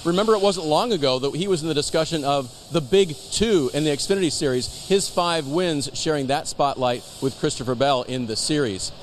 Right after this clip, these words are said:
And think about what he's done this year in terms of restarts. He's been rapid Randy.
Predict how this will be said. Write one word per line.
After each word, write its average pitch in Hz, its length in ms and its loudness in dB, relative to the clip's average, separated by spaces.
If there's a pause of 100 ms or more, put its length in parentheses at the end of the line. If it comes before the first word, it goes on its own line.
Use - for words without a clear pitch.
(160)
And 180 120 0
think 262 160 0
about 269 200 2
what 214 120 2
he's 196 120 0
done 190 200 2
this 180 220 0
year 180 180 2
in 156 160 -2
terms 170 380 -2
of 147 80 0
restarts. 143 680 0
He's 262 140 2
been 220 180 2
rapid 208 320 2
Randy. 190 440 2